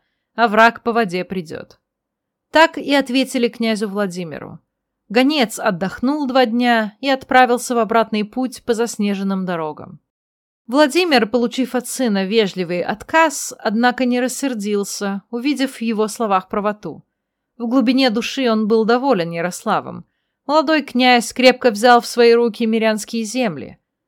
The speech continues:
Ростов исправно привозил повоз, в самом городе поставлены новые церкви. Ярослав заложил даже новый град в месте впадения к отрасли в Волгу. Назвал, конечно же, своим именем. Молодец, князь.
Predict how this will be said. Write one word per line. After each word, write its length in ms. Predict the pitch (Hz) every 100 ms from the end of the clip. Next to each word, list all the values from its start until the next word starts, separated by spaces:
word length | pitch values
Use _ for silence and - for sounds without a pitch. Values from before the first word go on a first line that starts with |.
| _ _
Ростов 480 | 240 - 302 285 -
исправно 580 | 240 202 - 233 233 196
привозил 480 | 180 180 160 156 147
повоз, 640 | 147 156 185 208 208 - - _ _
в 60 | -
самом 420 | 320 254 254 262
городе 340 | 254 247 214
поставлены 560 | 220 220 - 233 226 220
новые 320 | 220 214 220
церкви. 640 | 214 190 185 185 180 165 175 _ _ _
Ярослав 500 | 233 220 - 220 220
заложил 520 | 208 220 214 202 220
даже 260 | 202 220 226
новый 260 | 220 208
град 440 | 233 269 285 170 165
в 80 | 185
месте 360 | 190 185 -
впадения 680 | 175 - 190 202 185 160 147
к 100 | -
отрасли 500 | 226 214 170 - 196
в 100 | 202
Волгу. 480 | 220 220 160 - - _ _ _
Назвал, 560 | - 175 170 208 208 202
конечно 480 | 196 196 196 185 196
же, 120 | 190
своим 360 | - 226 202 196
именем. 540 | 208 175 139 - - _ _ _ _ _
Молодец, 540 | 220 330 240 202 226
князь. 560 | - 208 143 120 - -